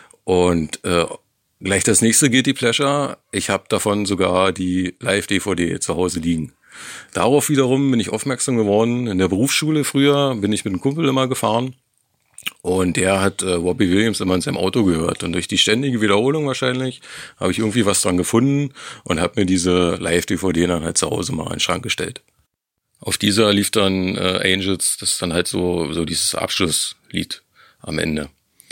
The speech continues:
Ähm, nochmal kurz zu Knapworth, das ist so eine, ist ein kleiner Ort in England,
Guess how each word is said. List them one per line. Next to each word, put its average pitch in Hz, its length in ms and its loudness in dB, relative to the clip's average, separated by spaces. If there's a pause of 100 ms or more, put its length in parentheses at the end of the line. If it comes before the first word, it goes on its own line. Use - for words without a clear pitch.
(420)
Ähm, 85 320 2
nochmal 90 280 2
kurz 117 200 0
zu 104 80 0
Knapworth, 143 540 2
das 101 140 0
ist - 120 4
so 117 80 -2
eine, 104 100 0 (520)
ist 95 120 0
ein 110 80 -2
kleiner 107 340 0
Ort 113 220 -4
in 123 120 -4
England, 151 500 -6